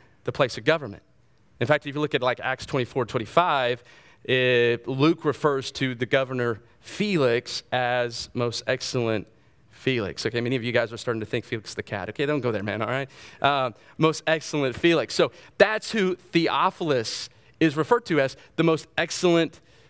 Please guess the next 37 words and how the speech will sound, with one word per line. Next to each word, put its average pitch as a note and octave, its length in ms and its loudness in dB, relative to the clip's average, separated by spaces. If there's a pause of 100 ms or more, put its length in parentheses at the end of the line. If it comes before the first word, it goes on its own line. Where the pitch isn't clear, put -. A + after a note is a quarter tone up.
(120)
Theophilus. E3 460 0
And C#3 80 -6
so D#3 100 4
he A3 260 -2
receives A#3 840 0
this A3 220 2
letter. D3+ 680 2 (200)
Isn't B3+ 200 2
it F#4 60 6
amazing F3 340 2
to - 40 -2
think D#3+ 180 -4
about D#3+ 340 0 (400)
these D3 280 0
guys C#3+ 480 0
that C3+ 200 2
received C#3 480 -2
these C3+ 160 0
letters C3+ 560 0 (100)
and B2 180 0
then C3 400 2
the A#2+ 120 2
letter B2 260 0
just A2 380 -8
blew A#2+ 340 2
up, A#2 220 0
man, A#2+ 180 -2
and A2+ 140 -4
expanded B2 580 -2
and A#2 100 -4
how A#2+ 140 -2
God A#2 280 -4
worked A2+ 240 -6
through C3+ 140 -6
that? C3 240 -4
It's D3+ 120 -12
amazing. E3 640 -6